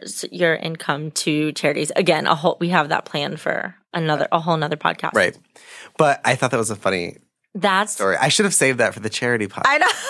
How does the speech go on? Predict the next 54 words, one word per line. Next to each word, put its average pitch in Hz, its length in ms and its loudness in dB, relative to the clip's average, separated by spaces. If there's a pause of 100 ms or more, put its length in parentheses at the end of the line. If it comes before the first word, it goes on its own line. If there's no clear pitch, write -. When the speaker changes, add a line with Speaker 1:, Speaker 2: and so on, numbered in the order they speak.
(140)
Speaker 1:
<laughs> - 380 -18
We'll 254 120 2
repeat 196 300 -2
it. - 180 0 (180)
Speaker 2:
We'll 196 120 4
repeat 123 280 0
it. 98 160 2
No 127 140 2
one 131 120 2
remembers. 95 720 0 (180)
<laughs> 440 140 0
Um, 127 560 2 (400)
Speaker 1:
Oh, 320 200 2
that's 294 200 -2
great. 190 800 0
Speaker 2:
so 117 160 0
shout 104 240 2
out 101 180 2
to, - 180 -6
you 131 120 2
know 135 120 4
who 110 100 0
you 92 160 2
are. 85 220 0 (120)
Speaker 1:
<laughs> - 100 -12
You 240 500 2
know, 202 100 2
Speaker 2:
You - 80 -4
Speaker 1:
I, 196 80 4
Speaker 2:
know 131 120 6
what 117 140 4
Speaker 1:
I 320 100 6
Speaker 2:
you 311 60 4
Speaker 1:
love 269 340 4
Speaker 2:
did. - 80 2 (140)
<laughs> - 120 -18
Speaker 1:
when 220 220 2
I 180 380 2 (240)
speak 196 340 -2
about 175 200 2
my 175 120 2
students 165 360 -2
on 156 60 -4
the 151 80 -6
podcast 165 400 0
and 165 80 0
then 156 80 2
I'll 156 100 0
get 147 140 -2
a 147 40 0
text 147 300 -4
and 156 60 -8
be 147 80 -4
like - 180 -6